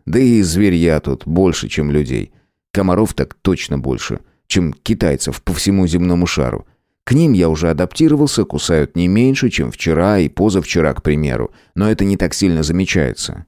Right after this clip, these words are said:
Может, потому что свободных мест для кусания почти не осталось на моём теле.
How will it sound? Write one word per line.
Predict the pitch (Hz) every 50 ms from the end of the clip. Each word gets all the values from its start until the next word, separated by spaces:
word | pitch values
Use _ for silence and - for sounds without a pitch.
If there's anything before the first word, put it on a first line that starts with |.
| _ -
Может, | 71 87 87 87 78
потому | - 82 78 78 78 80
что | 71 - - -
свободных | - - 80 76 78 76 80 76 80 82 73 -
мест | - 87 90 92 - - - - - _ -
для | - 85 95 92
кусания | - 85 82 - - 85 82 82 80 80 -
почти | 85 82 - - - 95
не | 90 90 90
осталось | 90 90 - - 123 117 113 90 -
на | - 76
моём | 69 76 69 60 58 60
теле. | - - 62 50 50 -